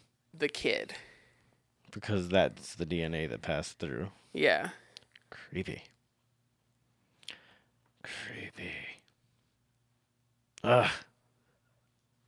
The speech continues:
Speaker 2: It's so weird, and it can
Speaker 1: Yeah,
Speaker 2: ca-, it
Speaker 1: it's
Speaker 2: can cause
Speaker 1: like
Speaker 2: so many problems.
Speaker 1: It's like, yeah, it's like, it's like the next story that we did that we're gonna talk about, but, like, but the other story was much more, like,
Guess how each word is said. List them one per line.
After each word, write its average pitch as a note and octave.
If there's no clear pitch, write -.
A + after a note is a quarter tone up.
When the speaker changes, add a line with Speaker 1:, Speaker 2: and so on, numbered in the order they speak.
Speaker 2:
It's -
so D3+
weird, F3
and D3
it C#3
can G3
Speaker 1:
Yeah, A#3+
Speaker 2:
ca-, -
it G#3+
Speaker 1:
it's A3
Speaker 2:
can C#3+
cause A#3+
Speaker 1:
like D3
Speaker 2:
so D#3
many C#3
problems. A#2
Speaker 1:
It's G#3
like, A#3
yeah, F3+
it's F#3+
like, A3+
it's G3+
like A#3
the A3+
next G3+
story E3+
that D#3+
we F3
did D#3+
that D#3+
we're E3
gonna D#3
talk D3+
about, D3+
but, E3
like, D#3+
but E3+
the F3
other F#3
story D#3
was D3+
much D3+
more, D3+
like, C#3+